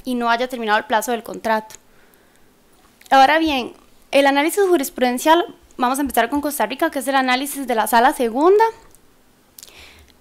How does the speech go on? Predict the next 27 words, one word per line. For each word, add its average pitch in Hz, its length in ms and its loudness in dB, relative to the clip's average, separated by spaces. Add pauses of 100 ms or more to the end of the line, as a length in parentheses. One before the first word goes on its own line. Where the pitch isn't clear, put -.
(120)
Las 285 200 2
conclusiones 294 520 -2
a 349 80 6
las 339 140 2
que 302 80 -6
se 254 200 0
llegó 262 260 4
en 247 120 2
el 214 120 -4
trabajo 226 300 2
de 285 60 2
investigación, 285 800 -2
de 226 80 0
acuerdo 254 600 0
a 220 140 2
varias 262 320 2
sentencias 262 1000 -4
o 208 60 -10
votos 226 340 -4
que 233 80 -12
se 220 140 -6
leyeron 214 380 -4
de, 254 320 0
de 220 160 -2
la 247 120 -2
Sala 254 200 -4
Segunda, 269 420 -2